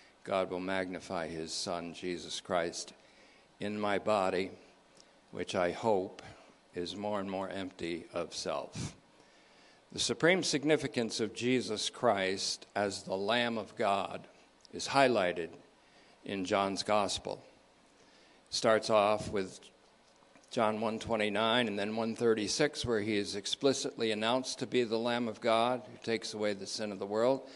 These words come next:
by the forerunner, John the Baptizer. And then the most dramatic depiction of him,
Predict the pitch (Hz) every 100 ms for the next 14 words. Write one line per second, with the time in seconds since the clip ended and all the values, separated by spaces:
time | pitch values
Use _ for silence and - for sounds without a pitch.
0 | - - - 98 92 - 117 104 104 101
1 | 95 110 98 98 92 104 107 95 82 80
2 | 82 - - - - - - - - -
3 | - 110 139 147 139 135 123 127 123 -
4 | 123 135 135 123 - - 160 - - 113
5 | 107 110 101 123